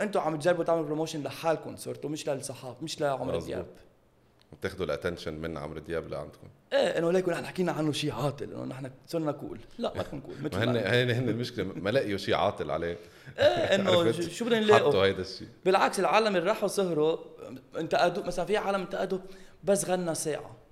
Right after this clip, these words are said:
Speaker 1: طيب شو
Speaker 2: ليك
Speaker 1: يعني؟
Speaker 2: بت-
Speaker 1: قد إيه بدك إنه شو؟
Speaker 2: ذكرتني بهدول تبعول اللي بينزلوا فاتورة ال-، المطعم. شايفهم شي مرة؟
Speaker 1: ايه، وتفشيت خلقك انت بالابيسود الماضي على هالموضوع.
Speaker 2: <laughs>
Speaker 1: ايه.
Speaker 2: بس، آه، في ناس مثلًا بينزلوا على Facebook مثلًا انه هن كانوا بزيتونة باي.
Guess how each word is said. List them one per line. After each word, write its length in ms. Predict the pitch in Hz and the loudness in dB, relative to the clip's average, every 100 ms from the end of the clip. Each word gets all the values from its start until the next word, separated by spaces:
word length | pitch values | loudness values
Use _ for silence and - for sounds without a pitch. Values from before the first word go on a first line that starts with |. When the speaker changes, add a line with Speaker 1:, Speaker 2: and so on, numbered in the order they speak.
| - _ - - - - - - - | -20 _ -20 -20 -20 -20 -14 -14 -10
Speaker 1:
طيب 180 | 415 403 | -8 -8
شو 120 | - | -2
Speaker 2:
ليك 80 | 339 | 2
Speaker 1:
يعني؟ 360 | - 294 254 175 | 4 4 2 0
Speaker 2:
بت- 120 | 143 | 2
Speaker 1:
قد 140 | 208 | 2
إيه 60 | 254 | 2
بدك 260 | 311 220 196 | 2 0 0
إنه 220 | 196 185 | -4 -4
شو؟ 420 | - 277 262 156 139 - - 90 | -6 -4 -4 -4 -6 -8 -8 -2
Speaker 2:
ذكرتني 520 | 90 - 117 120 95 | -2 4 4 4 0
بهدول 600 | 80 80 82 90 101 85 | 0 0 0 0 0 0
تبعول 360 | 82 78 82 85 | 0 2 2 2
اللي 120 | 82 | 0
بينزلوا 380 | 78 92 95 95 | -2 -2 -2 -4
فاتورة 400 | 87 80 95 92 85 | -6 -4 -4 -4 -6
ال-، 260 | 78 76 71 71 76 | -6 -6 -6 -6 -4
المطعم. 380 | 80 82 73 71 - - | -4 -4 -6 -10 -14 -18
شايفهم 320 | - 82 - 82 | -6 -4 -4 -6
شي 100 | 82 | -4
مرة؟ 280 | 78 90 | -2 4
Speaker 1:
ايه، 100 | 160 | 8
وتفشيت 420 | 180 156 165 202 202 | 8 6 2 2 6
خلقك 320 | 214 160 165 | 6 6 4
انت 360 | 160 156 151 147 | 6 8 8 8
بالابيسود 520 | 151 151 165 156 143 | 6 4 0 -2 -2
الماضي 420 | 147 165 147 131 | 2 4 4 2
على 240 | 135 143 | -2 -2
هالموضوع. 680 | 143 143 147 117 131 113 143 | 0 0 4 6 6 4 2
Speaker 2:
<laughs> 40 | 190 | 2
Speaker 1:
ايه. 440 | 156 139 120 175 | 2 2 0 2
Speaker 2:
بس، 200 | 113 - | 4 6
آه، 200 | 104 98 | 6 6
في 120 | - | 6
ناس 180 | 117 117 | 2 2
مثلًا 200 | 107 98 | 0 -2
بينزلوا 380 | 85 90 95 87 | 0 0 2 2
على 100 | 78 | 2
Facebook 500 | 92 95 87 80 80 | 0 -4 -2 -4 -4
مثلًا 500 | 76 82 78 80 87 | -8 -6 -4 -4 -4
انه 180 | 78 80 | -4 -4
هن 140 | 87 | -4
كانوا 280 | 82 85 82 | -4 -4 -4
بزيتونة 480 | 80 76 78 90 82 | -6 -6 -4 -4 -4
باي. 280 | 78 82 | -2 -2